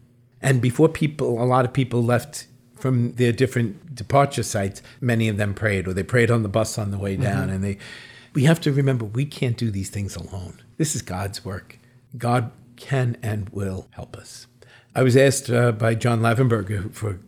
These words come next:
Speaker 1: Crux, he's also with us with DeSales, about that idea of prayer. And it occurred to me when I was talking to him that, you know,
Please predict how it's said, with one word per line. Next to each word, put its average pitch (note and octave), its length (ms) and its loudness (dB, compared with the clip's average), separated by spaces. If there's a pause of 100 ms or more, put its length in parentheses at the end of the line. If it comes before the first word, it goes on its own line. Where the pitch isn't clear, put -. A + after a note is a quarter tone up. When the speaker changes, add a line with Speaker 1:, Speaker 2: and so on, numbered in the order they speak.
Speaker 1:
Crux, - 560 0
he's G2+ 320 -2
also G2+ 600 -4
with G#2+ 240 -6
us G#2+ 200 -6
with - 160 -12
DeSales, A#2 440 -4 (480)
about G#2+ 300 -4
that G2 400 -4
idea G2+ 380 -4
of G2+ 100 -10
prayer. A#2 320 -4 (380)
And C3+ 120 -2
it C#3 140 0
occurred F3+ 320 -2
to - 100 -8
me B2+ 80 0
when A2 200 -2
I - 20 -4
was G#2 140 -6
talking E3 320 -8
to F#2+ 80 -12
him F#2 380 -8
that, G2+ 300 -8
you C#3+ 80 -8
know, B2 160 -10